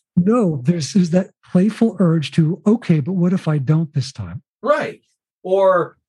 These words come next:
Speaker 2: "What happens if I do this?" Or,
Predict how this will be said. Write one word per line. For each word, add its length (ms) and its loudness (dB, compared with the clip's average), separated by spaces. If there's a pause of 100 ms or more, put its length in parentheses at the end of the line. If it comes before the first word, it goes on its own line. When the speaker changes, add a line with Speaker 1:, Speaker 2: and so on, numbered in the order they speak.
Speaker 2:
"What 220 -2
happens 360 -8
if 80 -8
I 100 -4
do 200 -8
this?" 520 -2 (220)
Or, 640 2